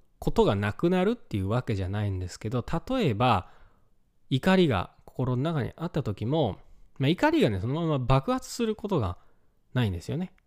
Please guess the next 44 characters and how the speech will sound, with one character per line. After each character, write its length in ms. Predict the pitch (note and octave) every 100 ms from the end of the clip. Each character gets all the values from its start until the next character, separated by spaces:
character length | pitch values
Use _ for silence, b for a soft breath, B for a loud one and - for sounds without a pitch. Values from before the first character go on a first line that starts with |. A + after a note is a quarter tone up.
| -
今 220 | G#3+ G2+
怒 240 | F#2+ -
っ 220 | G#3+ -
て 120 | - G#2+
る 100 | C#3
っ 40 |
て 240 | - -
い 100 | F#2
う 40 | F#2
認 320 | A#2+ C#3 C3+
識 300 | - - B2
が 260 | F#3+ A#2+ b b b _
少 240 | - - D#4+
し 140 | -
で 100 | C3
も 160 | G2 F#2+
で 120 | G2+
き 160 | - D3
る 120 | B2+
よ 100 | G2+
う 20 |
に 120 | F#2
な 160 | C3 E3
れ 100 | A#2+
ば、 380 | E3 E3+ F#2+ - - - -
そ 140 | -
の 80 | C#3+
怒 220 | C#3 G3+
り 100 | G#3
が 240 | D#3+ G#2+ F#2+
増 280 | - G2+
幅 280 | A#2 E3+ E3+
す 140 | - F3+
る 120 | F3
こ 120 | F3+
と 140 | C3
が 260 | A2+ G#2 F2+ b b b b _ _
な 120 | C3 A#2+
か 120 | G2+
っ 60 | -
た 100 | F2+
り 100 | F2+
と 140 | -
か、 380 | - F#3 B2 F#2